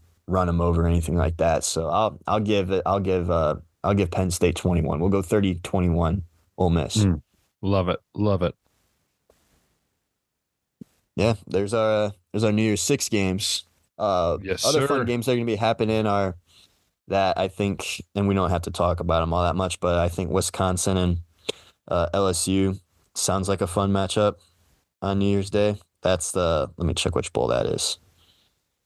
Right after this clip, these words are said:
Speaker 1: The ReliaQuest Bowl. Then we got, uh, let's see, Notre Dame and Oregon State in the Tony the Tiger Sun Bowl.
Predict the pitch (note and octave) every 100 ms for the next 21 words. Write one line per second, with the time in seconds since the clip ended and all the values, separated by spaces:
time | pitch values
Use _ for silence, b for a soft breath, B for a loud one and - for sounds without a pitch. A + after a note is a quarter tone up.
0 | _ _ _ - F2+ F#2 F2 G2 B2 B2+
1 | G#2 - A2 G2 F2+ - F#2 F2+ E2 D#2+
2 | - _ _ _ _ _ _ _ _ _
3 | _ _ _ _ _ _ _ _ _ _
4 | _ _ A2 G#2+ G#2+ G#2 G2 G2 G2 F#2+
5 | F#2+ F2 - _ _ _ _ _ _ _
6 | _ - F2 - - F#2+ F#2 F#2 - b
7 | b b b b b - B2 A#2+ A#2+ A2+
8 | G#2 A#2 A2 F#2+ - G#2+ F#2+ F2 - G#2
9 | G2 F2 G#2+ G2+ F#2+ - G2+ G#2 G2+ G#2
10 | A2+